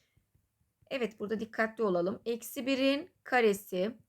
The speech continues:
bakın, eksi üç çarpı eksi bir,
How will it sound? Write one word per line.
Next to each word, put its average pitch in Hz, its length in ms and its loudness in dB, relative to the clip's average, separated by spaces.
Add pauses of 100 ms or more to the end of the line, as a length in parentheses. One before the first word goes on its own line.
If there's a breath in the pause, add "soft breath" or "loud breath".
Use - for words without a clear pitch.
(540)
bakın, 180 460 -8
eksi 196 680 -2 (800)
üç 285 260 -8
çarpı 247 800 2 (240)
eksi 196 500 -6
bir, 190 360 0